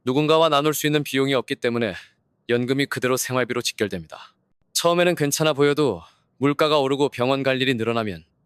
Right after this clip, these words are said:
생각보다 빠르게 여유가 사라집니다. 특히 몸이 아파서 갑자기 큰 병원비가 들어가게 되면 그동안 모아둔 돈이 한 번에 줄어드는 경우도 많습니다. 부부가 함께 사는 경우도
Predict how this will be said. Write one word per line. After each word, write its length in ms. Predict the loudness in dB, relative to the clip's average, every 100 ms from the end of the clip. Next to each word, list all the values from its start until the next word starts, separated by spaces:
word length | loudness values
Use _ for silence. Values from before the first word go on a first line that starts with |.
| _ _
생각보다 580 | -6 -2 0 0 0 0
빠르게 520 | 0 0 2 -2 -4 _ _ _
여유가 260 | -2 0 0
사라집니다. 680 | -4 -6 -10 -12 -18 -20 _ _ _ -4
특히 220 | 0 2
몸이 260 | 2 4
아파서 500 | 2 2 0 2 0 -4 -20 _ _ -2
갑자기 380 | -2 2 2 2
큰 260 | 0 -2
병원비가 440 | 2 2 2 2 0
들어가게 380 | 0 0 0
되면 400 | -2 -2 -2 -4 -12 _ _ _
그동안 340 | -2 2 2 2
모아둔 360 | 2 2 0
돈이 180 | 0 0
한 240 | 0 0
번에 180 | 2 2
줄어드는 440 | 0 0 2 0 0
경우도 280 | 0 0
많습니다. 640 | 0 -2 -4 -8 -10 -12 -20 _ _ _ _
부부가 260 | -4 0 2
함께 300 | 0 -4 -4
사는 260 | -2 -2 0
경우도 400 | 0 0 -2